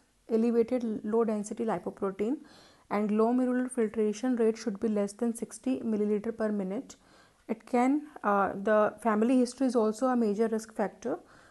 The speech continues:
Microalbuminuria is also a major risk factor, obesity, physical activity lack, and tobacco usage, target organ damage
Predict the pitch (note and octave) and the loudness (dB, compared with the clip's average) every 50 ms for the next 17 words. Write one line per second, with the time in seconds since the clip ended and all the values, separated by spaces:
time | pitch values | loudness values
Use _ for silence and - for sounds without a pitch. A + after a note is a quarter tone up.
0 | _ _ _ - A3 G#3 G3+ G3+ - B3 B3+ C4+ - A3 G#3 G3+ G3 A3+ A3+ A3+ | _ _ _ -2 0 2 2 2 2 2 2 2 4 2 0 2 2 0 0 2
1 | A3 A3 A#3 A#3 A#3+ B3+ C#4 D4 B3 A3+ A#3 A3+ G#3+ G#3+ G#3 - - B3 A#3+ A#3 | 0 0 0 0 0 0 0 0 0 2 2 2 2 2 0 -2 -2 0 0 2
2 | A3+ G#3+ G3 A3 A3+ A3 A3 A3 A3 - - - G#3 G3 - - A#3+ B3 - - | 2 0 0 0 0 0 0 -2 -6 -6 -8 -8 -8 -8 -6 -6 -6 -6 -6 -6
3 | - G#3+ G3 F#3+ G3 G3+ G3 - A3 - - B3 C#4 D#4 - - - - - _ | -6 -4 -2 0 0 0 -2 -4 -10 -8 -6 -4 -4 -4 -6 -10 -20 -20 -20 _
4 | _ - - A#3+ A3+ G3+ A3+ A3+ - A#3+ A#3+ A3 G#3 - - A#3+ A3+ A3+ A3 A3+ | _ -4 0 2 2 2 0 0 2 2 2 2 0 -2 -2 -2 -2 0 0 -2
5 | A#3+ A3 A3 G3+ G#3 B3 - - - - - _ _ - - G#3 G#3 G#3 G#3 A3 | 0 0 0 0 0 -2 -6 -10 -18 -18 -20 _ _ -14 -8 -6 -4 -2 0 0
6 | A3 A3 A3+ G3+ G#3 G3 F#3+ G3 - A#3 A3 G#3 G3+ G3+ G3+ - B3 C#4 D#4+ D#4 | 0 0 -2 0 0 0 -2 0 0 0 0 0 0 -2 -2 -2 -2 -2 -2 -2
7 | - - _ - - - - - - _ _ _ _ _ - - G#3+ F#3+ F#3+ F#3+ | -6 -14 _ -20 -20 -20 -20 -20 -20 _ _ _ _ _ 0 2 2 4 4 4
8 | A#3 A#3+ A#3+ A3 G#3 G3+ A3 A3 A3 G#3+ G3 F#3+ G3+ G#3 B3 D#4 D#4 - - | 2 2 2 2 2 2 2 2 2 2 2 0 0 0 0 -2 -4 -6 -14